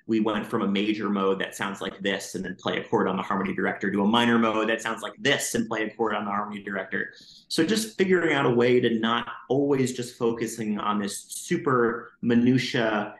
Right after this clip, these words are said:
detail-oriented preparation that I felt was kind of a hallmark of my teaching, because that's kind of what it felt like to me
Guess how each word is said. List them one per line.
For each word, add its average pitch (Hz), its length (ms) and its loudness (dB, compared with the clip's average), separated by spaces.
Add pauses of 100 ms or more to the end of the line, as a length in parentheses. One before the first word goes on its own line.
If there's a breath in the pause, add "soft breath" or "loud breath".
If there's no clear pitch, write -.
(140)
detail-oriented 110 1160 0
preparation 101 640 -4
that 92 120 -8
I 92 100 -10
felt 98 360 -4
was 98 160 -4
kind 107 220 -4
of 98 80 -2
a 92 60 0
hallmark 98 520 0
of 95 100 -8
my 92 120 -4
teaching, 92 480 -4 (200 soft breath)
because 104 220 0
that's 104 220 -4
kind 101 160 -4
of 95 100 -4
what 98 100 2
it 98 140 2
felt 101 240 -2
like 95 180 0
to 107 120 -4
me 110 420 2